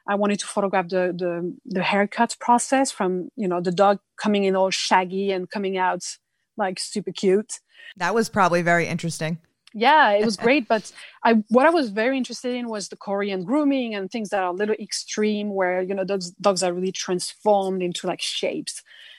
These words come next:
Speaker 1: Um, but I couldn't really find someone to help me with that. And I ended up finding a groomer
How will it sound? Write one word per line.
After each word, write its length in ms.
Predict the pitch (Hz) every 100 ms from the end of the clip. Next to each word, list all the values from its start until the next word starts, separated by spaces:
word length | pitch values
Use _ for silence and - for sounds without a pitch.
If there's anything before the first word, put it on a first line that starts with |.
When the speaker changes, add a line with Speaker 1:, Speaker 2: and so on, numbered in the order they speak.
| -
Speaker 1:
Um, 320 | 208 196 190
but 180 | 208 202
I 400 | - 226 226 220 - _ _ -
couldn't 240 | 311 403
really 180 | 359 277
find 480 | - 247 247 233 226
someone 600 | - 226 214 202 202 196 -
to 420 | 202 190 185 185 -
help 200 | 202 196
me 100 | 190
with 140 | 180
that. 360 | 175 196 262 -
And 180 | 220 208
I 140 | 202 208
ended 180 | 226 320
up 80 |
finding 320 | - 247 240 220
a 40 |
groomer 540 | 185 208 208 202 196